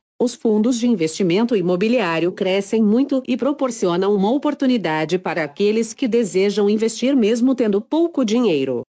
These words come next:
Tal modalidade funciona de forma coletiva, assim você poderá notar que seu funcionamento ocorre por meio de cotas. Existem algumas formas de obter ganhos por meio do investimento tratado,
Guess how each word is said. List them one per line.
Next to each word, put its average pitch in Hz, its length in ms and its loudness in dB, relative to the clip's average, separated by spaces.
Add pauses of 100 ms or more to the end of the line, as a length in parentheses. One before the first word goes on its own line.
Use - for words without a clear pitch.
(600)
Tal 208 200 0
modalidade 240 920 0 (260)
funciona 262 500 0
de 247 120 -2
forma 131 480 -4 (120)
coletiva, 285 680 -2 (220)
assim 240 360 -2
você 254 400 0
poderá 190 460 -2
notar 208 500 -2
que 220 140 -4
seu 269 200 -2
funcionamento 269 800 0
ocorre 185 480 0
por 240 240 0
meio 180 300 4
de 180 120 -2
cotas. 135 720 -6 (720)
Existem 226 640 0
algumas 202 440 0
formas 247 480 0
de 233 100 -2
obter 214 360 -2
ganhos 240 440 0
por 285 240 0
meio 262 300 2
do 233 100 0
investimento 214 760 2
tratado, 175 640 -4